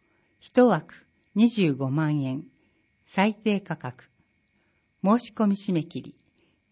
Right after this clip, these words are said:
十二月十二日金曜。決定方法。申し込みが二件を超えた場合、申し込み額の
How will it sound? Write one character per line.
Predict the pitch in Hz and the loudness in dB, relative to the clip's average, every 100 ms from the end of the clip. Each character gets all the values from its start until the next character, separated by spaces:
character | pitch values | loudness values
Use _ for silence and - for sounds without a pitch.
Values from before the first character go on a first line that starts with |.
| - | 0
十 | 202 233 | 4 4
二 | 233 | 4
月 | 214 220 196 | 0 -4 -4
十 | 175 196 | -2 0
二 | 196 190 | 0 0
日 | 196 - - | -2 -6 -8
金 | 175 165 156 | -2 0 0
曜。 | 151 123 - _ _ _ _ _ _ _ _ _ | -2 -6 -16 _ _ _ _ _ _ _ _ _
決 | 190 180 | -4 -4
定 | - 247 226 | 2 2 4
方 | 214 185 | 0 -2
法。 | - 135 123 - _ _ _ _ _ _ _ _ _ | -4 -10 -10 -14 _ _ _ _ _ _ _ _ _
申 | 196 247 | 2 2
し | 254 | 0
込 | - 240 | 0 2
み | 220 | 4
が | 214 214 - _ | 0 -4 -14 _
二 | 226 | 2
件 | 254 247 180 | 4 4 4
を | 139 - | 0 0
超 | 175 | 0
え | 185 | 0
た | 175 | -2
場 | 160 143 | -2 -4
合、 | 135 | -6
申 | 131 - _ _ _ _ _ 180 226 | -10 -14 _ _ _ _ _ 2 2
し | 254 - | 2 -2
込 | 254 | 4
み | 240 | 4
額 | 220 175 156 | 4 0 -2
の | 139 | -2